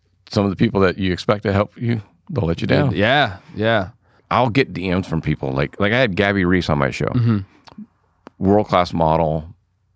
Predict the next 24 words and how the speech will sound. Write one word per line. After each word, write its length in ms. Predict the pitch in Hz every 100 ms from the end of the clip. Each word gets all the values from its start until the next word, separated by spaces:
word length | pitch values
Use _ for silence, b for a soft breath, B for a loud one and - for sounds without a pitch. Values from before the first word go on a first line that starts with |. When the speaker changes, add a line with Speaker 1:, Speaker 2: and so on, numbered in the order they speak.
| _ - - _ -
Speaker 1:
volleyball 520 | 95 90 87 85 87
player, 440 | - 87 85 80
married 280 | 82 87 90
to 60 | 85
Laird 300 | 82 82 80
Hamilton, 340 | 82 80 85
one 60 | 85
of 40 |
the 60 | 76
best 320 | 80 78 -
big 140 | 87
wave 180 | 78 73
surfers 300 | - 80 78
in 60 | 80
the 40 |
world. 460 | 73 73 85 71 78 - -
Speaker 2:
Wow. 240 | 98 90 b b b b b _ _ _ _ _ _
Speaker 1:
So 120 | - 92
I 60 |
sent 180 | 82 127
her 80 | 73
a 40 |
D 140 | 65 78
M 220 | 69 113